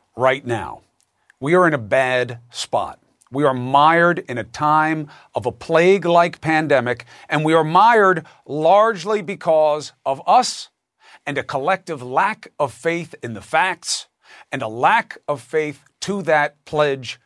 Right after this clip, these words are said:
of allegiance. Too many refuse to live the right way, with masks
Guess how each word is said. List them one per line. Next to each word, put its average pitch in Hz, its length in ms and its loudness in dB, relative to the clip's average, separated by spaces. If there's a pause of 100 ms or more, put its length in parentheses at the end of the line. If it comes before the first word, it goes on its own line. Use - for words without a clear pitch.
(200)
of 131 400 0 (240)
allegiance. 139 720 -8 (640)
Too 233 160 0
many 165 380 -2 (420)
refuse 185 600 -4
to 208 100 -2
live 151 520 -2 (120)
the 147 100 -6
right 139 340 -4
way, 95 360 -12 (360)
with 110 140 -18
masks 139 680 -4